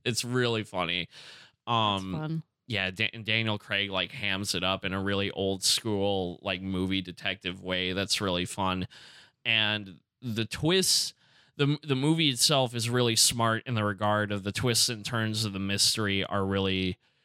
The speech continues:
Speaker 1: thought-provoking and thought out, and things tie together really nicely. The only issue I had with the story, and I'm not gonna spoil it because it would reveal who the murderer is.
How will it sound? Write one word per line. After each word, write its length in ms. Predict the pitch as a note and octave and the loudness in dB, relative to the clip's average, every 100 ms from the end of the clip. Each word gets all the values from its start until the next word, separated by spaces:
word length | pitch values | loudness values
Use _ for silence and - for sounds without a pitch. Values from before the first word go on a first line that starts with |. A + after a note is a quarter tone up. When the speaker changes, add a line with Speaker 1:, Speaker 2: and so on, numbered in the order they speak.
| _ _ | _ _
Speaker 1:
thought-provoking 1040 | B2+ B2 A#2+ C3+ C3 B2+ B2 C3 B2+ B2 | 2 2 4 2 4 4 2 -2 -2 -2
and 260 | G2 F#2+ | -4 -4
thought 320 | - G#2+ F#2 F#2 | -4 -2 0 0
out, 360 | G#2 A#2 A#2+ - | 2 2 0 -4
and 160 | F#2+ | -14
things 480 | - A2+ G#2+ A2 - | -4 -2 -2 -2 -2
tie 300 | - A2+ G#2 | 0 -2 -2
together 440 | G2 G#2 A#2 B2 | -2 0 2 2
really 300 | A#2+ A#2+ B2 | 2 2 2
nicely. 680 | A#2+ A#2+ B2 - C#3 C3+ C3+ - _ _ _ _ _ _ | 2 0 2 2 2 2 0 -4 _ _ _ _ _ _
The 120 | B2 | -2
only 320 | B2+ D#3+ F3 G#2+ | 0 2 2 2
issue 360 | C#3 - C#3+ | 2 4 4
I 180 | B2+ A#2 | 4 2
had 360 | G#2 A2 A2+ A2 | 0 0 0 0
with 240 | A2+ A2 | -2 -2
the 60 | A2+ | 2
story, 560 | - - A2+ A2+ A2 | 2 4 2 4 2
and 140 | G2+ G#2 | 0 -2
I'm 100 | G#2+ | -2
not 200 | G#2+ G#2+ | -2 -2
gonna 160 | A2+ G2+ | -4 0
spoil 600 | - - A2 G2+ G#2 G#2+ | 0 0 -2 0 0 0
it 200 | G#2 - | -2 -4
because 800 | G2+ - G2+ F#2+ F#2 - - - | -8 -4 -2 -2 0 0 0 0
it 300 | G#2 F#2 - | -4 -6 -4
would 220 | A2+ G2 | -2 0
reveal 480 | G2 F#2+ F#2 F#2 F2+ | 0 -2 0 0 0
who 180 | G2 G2 | 0 -2
the 80 | F2+ | -2
murderer 560 | F2+ F#2 G2 G#2+ G#2+ A2+ | -2 0 0 0 2 2
is. 460 | B2 B2+ - - | 0 2 2 0